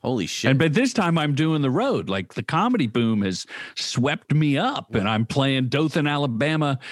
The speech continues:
Speaker 2: comedy zones and the comedy caravan in, in Muncie, uh,
Speaker 1: Indiana?
Speaker 2: you know, Indiana.
Speaker 1: Yeah.
Speaker 2: So, uh, by chance, by fate,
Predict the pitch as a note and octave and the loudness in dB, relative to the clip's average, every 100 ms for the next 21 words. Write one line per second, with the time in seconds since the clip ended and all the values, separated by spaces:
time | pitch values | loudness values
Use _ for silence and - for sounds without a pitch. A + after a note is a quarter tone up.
0 | - - F3+ C4 A3+ C3+ A2 A#2 G2+ F#2 | -16 -2 0 2 2 2 2 2 2 0
1 | F2 G#2 F#2+ F#2 - - - - - D#3+ | -2 -2 -2 -4 -6 -16 -4 -2 2 2
2 | F3+ F3 D#3+ - G#3 B3 F3+ B2+ A#2+ A2+ | 2 2 0 -2 0 2 2 2 2 2
3 | A2+ G#2 G#2 G2+ A#2 A2+ G2+ G#2 B2+ C3 | 2 2 0 -2 0 0 0 0 0 2
4 | F3+ - E3+ D3+ C3 B2 _ _ - - | 0 -2 0 0 -2 -4 _ _ -14 -8
5 | B2 - F#3 D3+ C3+ A#2+ A2+ C3 B2 B2+ | -6 -4 -2 0 2 2 0 -2 -2 -2
6 | C#3 E3+ - C3 G#2 D#3+ F3+ F3 A#3 D#4+ | -2 -4 0 2 2 2 2 2 0 0
7 | F3 F2+ - - - - - - - - | -2 -4 -8 -8 -8 -10 -14 -10 -6 0
8 | E3 E3 - D3+ C#3+ C3 _ _ - B2 | 2 2 0 0 0 -4 _ _ -12 -2
9 | D3 D3 C3+ - - A3+ F#3+ F#2+ - B2 | 0 2 0 -4 -2 0 0 -4 -4 -2
10 | A#2+ - - F#3 C#3 - - - | -2 -4 -2 0 -2 -4 -8 -12